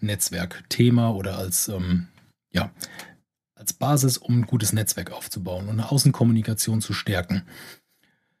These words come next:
Ja, und in der heutigen beziehungsweise ersten Folge geht's eigentlich mehr darum, warum ich das Ganze gestartet hab. Da sind wir jetzt drauf eingegangen. Und mir liegt's auf jeden Fall am Herzen, den Unternehmen eine,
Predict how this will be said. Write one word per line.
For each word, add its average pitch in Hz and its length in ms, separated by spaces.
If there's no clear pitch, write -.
Ja, 156 160
und 156 600
in 143 480
der 123 300
heutigen 175 360
beziehungsweise 113 600
ersten 113 300
Folge 175 360
geht's 139 260
eigentlich 117 360
mehr 156 160
darum, 127 520
warum 143 400
ich 170 120
das - 180
Ganze 104 220
gestartet 175 500
hab. 165 160
Da 120 80
sind 110 160
wir 107 80
jetzt 107 160
drauf - 260
eingegangen. 147 580
Und 123 160
mir 139 220
liegt's 156 240
auf 117 140
jeden 131 140
Fall 117 160
am 113 120
Herzen, 120 600
den 110 420
Unternehmen 127 640
eine, 107 480